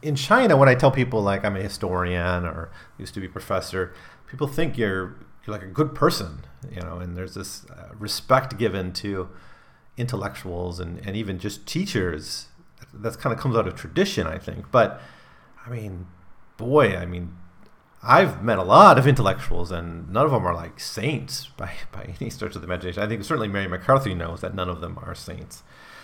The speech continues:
But, um, you know, anyways, that, that's chapter one. That's our introduction to the Sinnots, to John and Martha, their problems, and the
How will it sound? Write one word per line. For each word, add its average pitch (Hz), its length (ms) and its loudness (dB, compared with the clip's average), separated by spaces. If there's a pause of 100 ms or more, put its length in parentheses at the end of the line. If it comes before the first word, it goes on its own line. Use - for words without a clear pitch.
(200)
But, - 340 -8
um, 82 260 -14 (520)
you 87 60 -14
know, 78 140 -12 (680)
anyways, 123 440 -2 (340)
that, 294 180 6
that's 269 200 6
chapter 269 280 8
one. 180 200 8
That's 202 140 8
our 170 80 6
introduction 151 540 6
to 120 360 0
the 101 120 -4
Sinnots, - 760 -4
to 107 120 -10
John 98 300 -2
and 92 100 -6
Martha, 101 500 -2
their 87 100 -4
problems, 87 720 -6
and 85 340 -12
the 80 320 -12